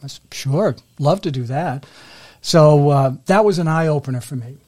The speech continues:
total eye-opener. Um, everybody loves to hate the officials. Everybody, you know, it's, a, it's that, that standard sports. But, um, that opportunity to, uh, sit with those guys and hear their stories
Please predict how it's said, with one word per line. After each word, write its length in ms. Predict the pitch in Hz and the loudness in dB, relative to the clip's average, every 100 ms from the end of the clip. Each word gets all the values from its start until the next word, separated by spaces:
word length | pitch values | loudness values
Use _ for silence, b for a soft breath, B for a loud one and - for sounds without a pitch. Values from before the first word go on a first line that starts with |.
| _ | _
total 340 | - 202 185 156 | -2 0 2 0
eye-opener. 680 | 131 127 127 131 135 143 - | 0 -2 -6 -12 -14 -16 -8
Um, 440 | 170 131 127 131 - B B B | -4 -2 -2 -4 -6 B B B
everybody 380 | 156 175 160 147 | 2 4 2 2
loves 260 | 151 156 | 0 0
to 80 | 151 | -2
hate 180 | 147 147 | -4 -4
the 120 | 147 | -6
officials. 640 | 131 143 127 143 135 131 | -6 -6 -6 -6 -6 -6
Everybody, 400 | 143 139 143 139 | -6 -6 -6 -6
you 160 | 143 147 | -6 -4
know, 200 | 139 139 | -4 -4
it's, 140 | 139 | -4
a, 140 | 143 131 | -6 -6
it's 220 | 151 - | -8 -6
that, 260 | 151 143 - | -4 -6 -6
that 160 | 135 127 | -6 -6
standard 480 | - 147 139 131 | -4 -2 -2 -4
sports. 440 | - - 156 135 - | -8 -8 -8 -8 -10
But, 240 | 147 127 B B B B - | -10 -10 B B B B -8
um, 340 | 131 127 120 - | -4 -4 -6 -2
that 180 | 170 | 2
opportunity 680 | 180 165 156 - 160 151 147 | 2 2 -2 0 2 2 0
to, 400 | 127 151 135 131 - B B B - | -2 0 0 -2 -6 B B B -14
uh, 200 | 143 123 | -12 -6
sit 280 | - 208 | 0 0
with 160 | 208 165 | 0 -2
those 280 | 165 156 - | 0 0 -2
guys 500 | 151 131 127 123 - - | -4 -4 -4 -6 -8 -6
and 180 | 170 156 | -4 0
hear 260 | 185 170 | 2 2
their 340 | 135 151 196 220 | 2 0 2 0
stories 920 | - - 156 135 120 123 131 - | -2 -4 -2 -2 -4 -8 -10 -14